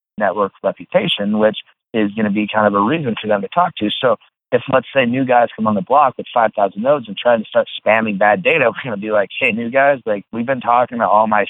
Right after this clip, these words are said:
senior nodes over here for a long time, and you're coming here trying to give us crap." We go to the senior nodes, "Hey, uh, is this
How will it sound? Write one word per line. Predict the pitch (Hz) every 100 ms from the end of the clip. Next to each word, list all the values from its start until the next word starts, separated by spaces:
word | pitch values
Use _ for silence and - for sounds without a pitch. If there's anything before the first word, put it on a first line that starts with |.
| -
senior | 113 117 120
nodes | 123 123
over | 123 123
here | 120 127
for | -
a | 101
long | 107 110
time, | 104 117 131
and | 110
you're | 123
coming | 139 147
here | 143 151
trying | - 113
to |
give | 101 120
us | 113
crap." | - 104 127 - _ _ -
We | 113
go | 120
to | 120
the | 113
senior | 120 113
nodes, | 117 117 117
"Hey, | - 135 - _ _ _
uh, | 120 127 123
is | 139
this | 156